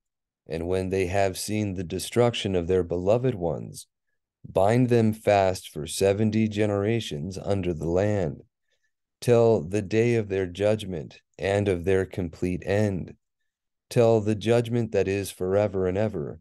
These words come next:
is concluded. In those days they shall be led off to the abyss of the fire,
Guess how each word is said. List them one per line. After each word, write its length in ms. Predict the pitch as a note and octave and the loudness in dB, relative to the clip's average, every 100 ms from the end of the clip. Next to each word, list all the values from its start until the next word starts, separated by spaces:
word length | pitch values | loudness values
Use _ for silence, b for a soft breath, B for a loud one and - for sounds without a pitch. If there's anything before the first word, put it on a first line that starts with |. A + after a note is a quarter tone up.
| _ | _
is 260 | D2+ E2 - | -8 -6 -6
concluded. 680 | - D#2+ - G2 F#2+ C#2+ - _ _ _ _ _ _ _ _ _ _ _ _ _ _ _ _ _ _ _ _ _ _ _ _ - | -6 -8 -2 -2 -2 -4 -8 _ _ _ _ _ _ _ _ _ _ _ _ _ _ _ _ _ _ _ _ _ _ _ _ -2
In 240 | G#2+ C3+ | 4 6
those 280 | C#3+ C3+ A2 | 8 6 4
days 440 | F#2+ F#2 F#2 F2 | 0 2 0 -2
they 160 | F#2+ F#2 | -2 -2
shall 300 | - G2 F#2 | 2 2 2
be 140 | G2+ | -2
led 240 | F#2 F#2+ F#2+ | 0 2 4
off 400 | G2 F#2 F2+ _ | 2 2 -2 _
to 200 | - G2 | -12 -10
the 140 | F#2 | -6
abyss 400 | F2+ E2 F#2+ F2+ | -8 -2 -2 0
of 180 | F2+ E2+ - - | -6 -8 -18 -18
the 120 | D#2 | -18
fire, 640 | - F#2+ A2 G2+ D#2 B1 | 0 2 4 2 0 -4